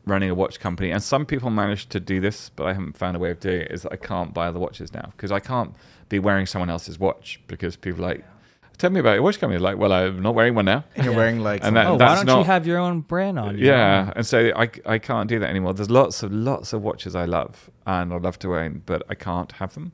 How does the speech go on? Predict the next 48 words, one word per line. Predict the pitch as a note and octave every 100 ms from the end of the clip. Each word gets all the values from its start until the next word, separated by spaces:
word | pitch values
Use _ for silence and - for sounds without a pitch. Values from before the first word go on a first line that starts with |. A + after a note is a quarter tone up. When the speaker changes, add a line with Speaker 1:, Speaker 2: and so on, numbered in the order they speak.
| -
Speaker 1:
So | - F2
that's | - -
what | - F2+
it | F#2
is. | G2
I've | F#2
got | G#2+
a |
few | - G#2+
watches | F#2+ - F#2
I |
still | F#2 - F#2+
own | F#2
from | F2 F#2 F2 - - -
my | F2 F2+
pre-Vertex | F#2+ F2 F2+ F2 - -
days, | E2 D2+ - _ _ _ _ _
which | - D#2 -
just | G2+ -
sit | - F2
in | E2+
a | E2+
case | - G2 F#2 - - - -
in | F2 F2
my | E2
room. | D#2+ E2+ F2 A2 _ -
Speaker 3:
Besides | B2+ D3 C#3+ B2+
the | C#3 B2
Vertex | G2+ B2+ C3+ - B2+ A#2 -
Dirty | A#2+ A2+
Dozen, | G#2+ G#2+ A2+
do | G2+
you | G2+
have | G#2 G2 G2
any | A2 G#2
of | G2
the |
others? | G2 A#2 C3
Speaker 1:
Yeah, | A2+
I've | E2+
got | E2 - -
all | F2
of |
them. | D#2+ - _ _ _ _ -
Speaker 2:
Of | -
course | - D3+ -
he | -
does. | C#2 _ - _